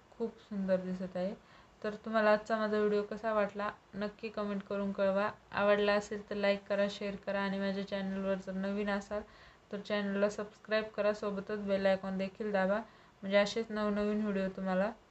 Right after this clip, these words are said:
रोज रोज बघता येतील, क्रोशियाचे, क्राफ्टचे आणि रेसिपीचे. तर हा धागा आपल्याला असाच कव्हर करून घ्यायचा आहे, नाहीतर तुम्ही शिवून पण घेऊ शकता.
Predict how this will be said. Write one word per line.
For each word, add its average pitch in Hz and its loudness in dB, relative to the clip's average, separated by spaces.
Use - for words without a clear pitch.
रोज 185 -2
रोज 196 -4
बघता 196 -2
येतील, 185 -2
क्रोशियाचे, 185 -2
क्राफ्टचे 185 -4
आणि 185 0
रेसिपीचे. 185 -6
तर 208 -2
हा 208 2
धागा 196 4
आपल्याला 190 0
असाच 196 -4
कव्हर 196 0
करून 180 -6
घ्यायचा 180 0
आहे, 180 -2
नाहीतर 202 -2
तुम्ही 226 -2
शिवून 226 -2
पण 214 -4
घेऊ 202 0
शकता. 190 -8